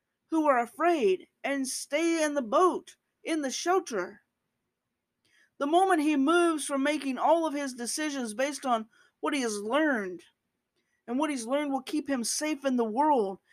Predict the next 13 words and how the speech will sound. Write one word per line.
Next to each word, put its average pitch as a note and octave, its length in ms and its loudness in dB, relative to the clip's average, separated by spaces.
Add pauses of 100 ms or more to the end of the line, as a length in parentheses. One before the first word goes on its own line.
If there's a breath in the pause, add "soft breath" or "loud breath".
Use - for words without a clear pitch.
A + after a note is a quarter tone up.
(180 soft breath)
and C#4 120 -4
he C4 240 -6
decides E4 540 2
to C#4+ 100 2
put D#4+ 240 2
his C#4 240 2
body D#4 460 2
on D4 180 6
the B3+ 80 4
line C#4+ 460 2
for C4 100 -6
something C4+ 500 0
else, D#4 380 0